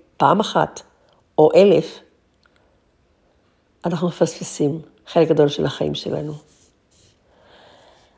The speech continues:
אז אנא ידידיי וידידותיי, חיו עם הבטן בחוץ. אין מה להסתיר.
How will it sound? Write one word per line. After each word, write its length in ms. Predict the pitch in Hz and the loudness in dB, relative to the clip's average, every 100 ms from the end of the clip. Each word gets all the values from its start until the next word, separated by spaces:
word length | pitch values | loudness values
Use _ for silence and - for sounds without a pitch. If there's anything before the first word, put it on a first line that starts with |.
| _ - | _ 0
אז 140 | 196 | 2
אנא 240 | - 233 262 | 4 6 8
ידידיי 720 | 233 208 202 185 170 170 170 - - _ _ _ _ _ - | 6 4 2 4 6 4 0 -6 -20 _ _ _ _ _ -4
וידידותיי, 840 | 175 165 170 175 170 156 139 - - - _ _ _ _ _ _ _ _ _ _ _ _ _ _ _ _ _ _ _ - - _ _ _ _ _ _ _ _ _ _ _ _ _ _ _ - | 2 2 2 0 0 0 0 -4 -10 -20 _ _ _ _ _ _ _ _ _ _ _ _ _ _ _ _ _ _ _ -20 -20 _ _ _ _ _ _ _ _ _ _ _ _ _ _ _ -16
חיו 640 | - 185 202 214 254 320 - - _ _ _ _ - | 2 4 6 6 6 4 0 -20 _ _ _ _ 0
עם 100 | 202 | 2
הבטן 440 | 185 160 160 165 | 6 4 4 -2
בחוץ. 480 | 160 - - - - - _ _ _ _ _ _ _ _ - | -2 -6 -12 -10 -14 -14 _ _ _ _ _ _ _ _ 2
אין 140 | 196 | 4
מה 100 | 214 | 4
להסתיר. 440 | 196 160 - 120 | 2 0 -4 -6